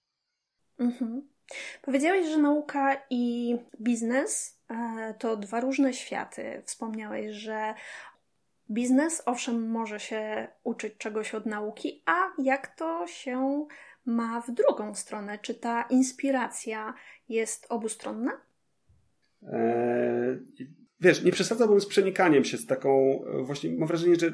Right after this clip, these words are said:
Speaker 2: że trochę się mogą te sfery zainspirować od siebie. Na pewno w nauce przydałoby się więcej sprawczości, efektywności działania, lepszej koordynacji,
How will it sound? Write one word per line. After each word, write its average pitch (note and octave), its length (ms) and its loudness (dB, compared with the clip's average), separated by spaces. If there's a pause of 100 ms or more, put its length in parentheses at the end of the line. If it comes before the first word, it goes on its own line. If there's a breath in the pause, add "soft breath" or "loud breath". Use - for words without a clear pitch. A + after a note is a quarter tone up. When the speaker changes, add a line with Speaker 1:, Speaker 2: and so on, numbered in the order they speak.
Speaker 2:
że D#3 200 -2
trochę G3 260 2
się E3+ 120 2
mogą D#3 260 2
te D3 120 -2
sfery C#3 300 2
zainspirować C3 640 2
od B2 100 -2
siebie. D3 440 2 (360)
Na C3+ 60 -2
pewno C3 240 0
w A#2+ 60 -4
nauce B2+ 420 2 (100)
przydałoby A#2 380 0
się A#2+ 120 -4
więcej A2+ 240 -2
sprawczości, - 540 -2
efektywności A#2+ 640 -6
działania, A2 320 0
lepszej A2+ 260 -2
koordynacji, A2+ 800 -4